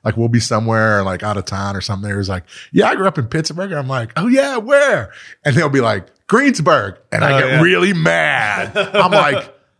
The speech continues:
Speaker 1: "You're not from Pittsburgh."
Speaker 2: Sure.
Speaker 1: Or even, like, Monroeville. I'm like, "You're not from Pittsburgh,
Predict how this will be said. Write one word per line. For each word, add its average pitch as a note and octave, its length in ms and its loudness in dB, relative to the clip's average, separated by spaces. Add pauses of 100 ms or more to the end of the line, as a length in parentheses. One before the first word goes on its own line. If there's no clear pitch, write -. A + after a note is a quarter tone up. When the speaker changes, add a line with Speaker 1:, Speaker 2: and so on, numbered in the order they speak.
(100)
Speaker 1:
"You're E3 160 -4
not G3+ 120 -6
from A2 180 -8
Pittsburgh." - 580 -16
Speaker 2:
Sure. A#2+ 360 2 (240)
Speaker 1:
Or D3 120 2
even, F3 240 2
like, C#3+ 180 0
Monroeville. A#2 560 -2
I'm G2+ 80 -10
like, C3 160 -14 (240)
"You're C4+ 100 -16
not E4 120 -20
from C#3 140 -10
Pittsburgh, D3 580 -2